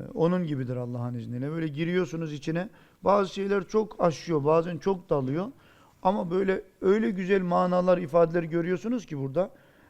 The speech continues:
e, iştiyakınız artıyor. Hakikaten daha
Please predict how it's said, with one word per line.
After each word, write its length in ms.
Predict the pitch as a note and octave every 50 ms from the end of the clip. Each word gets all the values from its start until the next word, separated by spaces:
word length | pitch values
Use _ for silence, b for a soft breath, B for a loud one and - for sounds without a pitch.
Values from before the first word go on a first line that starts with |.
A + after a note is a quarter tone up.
| b _ -
e, 220 | - C#3+ C#3+ C#3+ - -
iştiyakınız 720 | E3+ - - - F3+ F#3+ F#3 F3+ F3+ F#3+ F#3+ F#3+ F3 E3
artıyor. 380 | D#3 C3+ - - A#2+ A2+ G2+ F2+ G2
Hakikaten 640 | C3 D3+ C#3+ C#3 D3+ D3+ C#3+ B2+ - E3+ F3+ G3 - - _ _ _ _ _ _ _ _ _ _ _ _ _ _ _ _ - B2 C3+
daha 400 | C#3 C#3 E3 F#3 F#3+ F#3 -